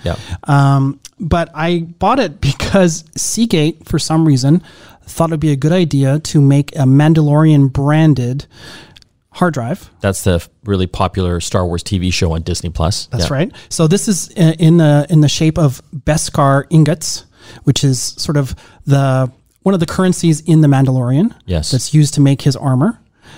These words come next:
Speaker 2: And this one is really cool. It's only about twenty bucks more than, uh, the regular version of the same drive.
Speaker 1: Yeah.
Speaker 2: So I got a two terabyte drive. It's about a hundred and twenty bucks. It even comes with stickers from Star Wars.
Speaker 1: <laughs>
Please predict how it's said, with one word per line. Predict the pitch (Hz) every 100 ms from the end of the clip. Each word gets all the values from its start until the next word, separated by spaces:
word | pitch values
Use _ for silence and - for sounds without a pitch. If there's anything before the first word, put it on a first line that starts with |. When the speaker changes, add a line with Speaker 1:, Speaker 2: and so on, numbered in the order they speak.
| - -
Speaker 2:
And | 143 143 143 147
this | 156 175 -
one | 220
is | 185
really | 139 151 175
cool. | - 330 123 - _ -
It's | 151
only | - 247 294
about | 208 175
twenty | - 202
bucks | 185 170 -
more | 160 156 160 175
than, | 156 147 147 151 - _ -
uh, | 139 131 -
the | 135
regular | 131 160 156 143
version | 135 147 175
of | 156
the |
same | 151 156 147
drive. | 143 135 202 -
Speaker 1:
Yeah. | - 80 - -
Speaker 2:
So | 147
I |
got | 156
a | 156
two | -
terabyte | - 165 156 143
drive. | 135 127 151
It's | 151
about | 143
a | 131
hundred | 151
and | 151
twenty | - 143
bucks. | 131 185 - - - - - - _
It | 165
even | 180 214 190
comes | 190 170
with | 156
stickers | - 180 175 156
from | 151 139
Star | - 123
Wars. | 120 175 - - - -
Speaker 1:
<laughs> | -